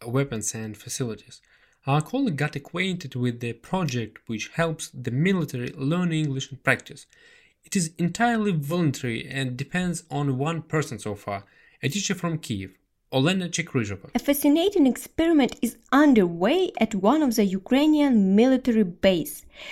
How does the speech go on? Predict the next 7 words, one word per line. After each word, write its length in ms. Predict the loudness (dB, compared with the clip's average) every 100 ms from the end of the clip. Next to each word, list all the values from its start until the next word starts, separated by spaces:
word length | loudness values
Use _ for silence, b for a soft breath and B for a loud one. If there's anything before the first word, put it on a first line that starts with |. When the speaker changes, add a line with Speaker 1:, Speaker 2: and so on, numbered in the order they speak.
| B -4
Speaker 2:
Soldiers 440 | 0 4 2 0 0
are 180 | 4 6
learning 500 | 6 6 6 2 2
English 360 | 6 6 8 4
between 460 | 2 4 6 6 2
training 680 | -2 2 4 6 4 4 -2 0
and 280 | 4 4